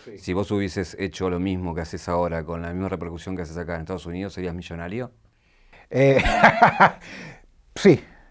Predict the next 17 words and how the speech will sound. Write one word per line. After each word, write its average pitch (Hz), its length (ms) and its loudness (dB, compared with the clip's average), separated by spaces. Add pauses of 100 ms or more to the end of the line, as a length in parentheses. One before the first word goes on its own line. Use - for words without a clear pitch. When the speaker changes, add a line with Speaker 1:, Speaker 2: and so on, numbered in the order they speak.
(180)
Speaker 1:
probablemente 151 720 8
sí, - 320 -2 (100)
pero, 156 280 10
pero 160 200 6
ya 156 160 8
es 147 80 4
otra 185 220 4
cuestión 147 460 0
de 147 340 6
que, 117 340 2
mm, 95 160 -6 (1400)
más 151 260 6
personas 160 460 4
anuncian 156 520 2
en 127 140 2
la 117 120 4
plataforma, 131 720 2